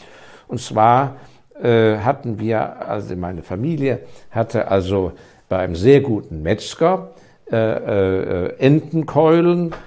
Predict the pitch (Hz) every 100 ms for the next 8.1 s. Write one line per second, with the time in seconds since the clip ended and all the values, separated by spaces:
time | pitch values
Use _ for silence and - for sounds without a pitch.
0 | - - 127 - 139 127 135 127 - 113
1 | 104 92 87 85 101 92 82 - 82 110
2 | 190 202 202 196 - - - - 120 -
3 | 110 - 87 107 190 208 208 190 190 180
4 | - - - - 135 123 117 117 - 131
5 | 123 117 - 107 110 107 113 117 98 90
6 | 87 101 117 113 - - 95 95 101 104
7 | 101 101 - - - 104 80 90 71 67
8 | 67